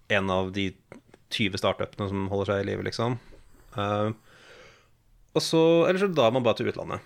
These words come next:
Begynner å få en jobb i Sverige eller Danmark, ikke sant? Eh, eller England. Så det er mye sånn der, eh, vi, vi, mi-, eh, det er kompetanse i Norge, absolutt, men mye av det bare forsvinner, for det er bare ikke,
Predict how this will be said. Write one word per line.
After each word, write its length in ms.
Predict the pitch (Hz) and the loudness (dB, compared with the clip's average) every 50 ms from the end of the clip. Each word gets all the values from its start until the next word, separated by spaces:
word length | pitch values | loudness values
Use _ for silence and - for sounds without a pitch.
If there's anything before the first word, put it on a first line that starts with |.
| _ - - | _ -8 -2
Begynner 240 | 120 113 110 107 104 | 0 0 2 2 0
å 60 | - | 0
få 100 | - 113 | 0 2
en 80 | 107 101 | 2 2
jobb 200 | 95 95 95 101 | 2 0 0 0
i 60 | 101 95 | 0 0
Sverige 320 | - 98 95 92 95 98 | 0 0 -2 -2 -2 -4
eller 160 | 95 92 92 98 | -4 -4 -4 -6
Danmark, 300 | - - 101 87 - - | -6 -6 -8 -10 -8 -6
ikke 140 | 107 104 110 | -6 -4 -4
sant? 220 | 110 110 - - - _ _ _ _ _ _ _ _ _ _ _ _ _ _ _ _ - | -4 -4 -6 -10 -20 _ _ _ _ _ _ _ _ _ _ _ _ _ _ _ _ -2
Eh, 80 | 110 101 107 | 0 2 2
eller 100 | 101 98 | 2 0
England. 300 | 87 87 87 87 90 90 92 - - - - - - - - - - | 0 -2 -4 -6 -6 -6 -8 -12 -20 -20 -20 -20 -20 -20 -20 -20 -16
Så 200 | - - 123 123 123 123 127 - - _ - - - - - _ _ _ - | -6 0 2 4 4 4 2 0 -4 _ -20 -20 -20 -20 -20 _ _ _ 0
det 120 | 113 120 | 2 2
er 60 | 131 143 | 4 4
mye 160 | 135 123 117 | 4 4 2
sånn 100 | 139 135 | 2 2
der, 160 | 117 101 98 | 2 2 2
eh, 300 | 104 107 104 107 104 107 107 107 | 2 2 2 2 0 0 -2 -2
vi, 160 | 113 113 117 120 123 - 117 | -2 0 0 0 0 -2 0
vi, 140 | 117 123 123 | 0 0 2
mi-, 140 | 135 139 - | 2 0 2
eh, 300 | 120 120 120 117 117 113 - - _ _ _ _ _ _ _ _ | 2 2 2 2 2 0 -4 -8 _ _ _ _ _ _ _ _
det 160 | - 131 135 | -4 0 0
er 120 | 98 98 - | 0 0 0
kompetanse 420 | - 160 185 - 127 101 98 - 131 | -2 -2 0 0 0 0 0 -2 -2
i 60 | 135 | 0
Norge, 180 | 123 107 131 160 - | 0 0 0 0 -2
absolutt, 460 | 113 - - - - - - - - - _ | -4 -4 -2 -4 -4 -4 -4 -10 -12 -12 _
men 140 | - 135 139 | -4 0 2
mye 140 | 139 120 107 101 | 2 4 4 4
av 60 | 101 | 2
det 60 | 117 123 | 2 2
bare 140 | 107 98 - | 0 -2 -4
forsvinner, 400 | - - 104 92 92 98 117 - | -6 -4 -4 -4 -2 -4 -6 -4
for 80 | 113 110 | -2 0
det 60 | 107 | 2
er 60 | 110 | 2
bare 260 | 104 95 92 95 98 - - | 2 2 2 0 -2 -4 -8
ikke, 320 | _ _ - - 101 98 | _ _ -8 -6 -4 -4